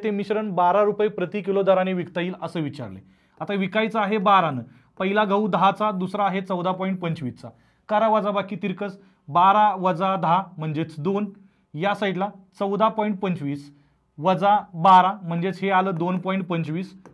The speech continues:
लक्षात आलं का बघा, बारा वजा दहा म्हणजेच दोन आणि या साईडला चौदा पॉइंट पंचवीस वजा बारा म्हणजेच दोन पॉइंट पंचवीस. आता हे पॉईंटमधलं जर जमत नसेल तर एक काम करू, हे दोनशे पंचवीस करून घ्या. म्हणजे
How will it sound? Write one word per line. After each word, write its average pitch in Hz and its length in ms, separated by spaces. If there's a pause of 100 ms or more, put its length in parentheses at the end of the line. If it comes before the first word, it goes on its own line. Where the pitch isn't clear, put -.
(120)
लक्षात 185 280
आलं 196 140
का 196 120
बघा, 180 160 (180)
बारा 170 320
वजा 190 280
दहा 170 200
म्हणजेच 160 340
दोन 180 220 (360)
आणि 170 160
या 196 140
साईडला 165 300 (360)
चौदा 190 300
पॉइंट 208 300
पंचवीस 190 400
वजा 190 220
बारा 180 280
म्हणजेच 185 300
दोन 170 240
पॉइंट 175 260
पंचवीस. 107 460 (340)
आता 220 180
हे 214 160
पॉईंटमधलं 226 580
जर 233 140
जमत 214 320
नसेल 196 560
तर 190 40
एक 214 200
काम 220 180
करू, 202 240
हे 196 140
दोनशे 214 380
पंचवीस 220 460
करून 160 300
घ्या. 110 140 (480)
म्हणजे 185 420